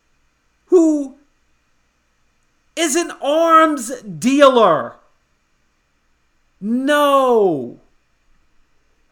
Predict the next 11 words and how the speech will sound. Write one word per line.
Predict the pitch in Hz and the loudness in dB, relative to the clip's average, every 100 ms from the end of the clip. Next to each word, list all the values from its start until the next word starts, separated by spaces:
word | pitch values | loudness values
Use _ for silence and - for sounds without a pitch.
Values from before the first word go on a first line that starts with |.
| _ - | _ -4
I | 226 285 285 | 0 0 0
don't | 220 269 269 - | 0 -2 -2 -10
see | - 269 247 | -10 -8 -6
it. | 143 - - _ _ _ _ _ _ | -8 -12 -20 _ _ _ _ _ _
He's | 285 339 254 226 | -4 -4 -4 -6
labeled | 277 302 285 277 277 | -4 -2 -4 -6 -6
the | 185 196 | -8 -8
merchant | 190 190 277 311 - 302 196 - | -6 0 0 0 -6 -8 -8 -8
of | 196 147 110 | -8 -8 -8
death. | 190 180 123 - _ _ _ _ _ _ _ _ _ _ _ _ _ _ _ _ | -6 -6 -8 -20 _ _ _ _ _ _ _ _ _ _ _ _ _ _ _ _
Now, | 190 220 151 107 | -2 -2 -2 -10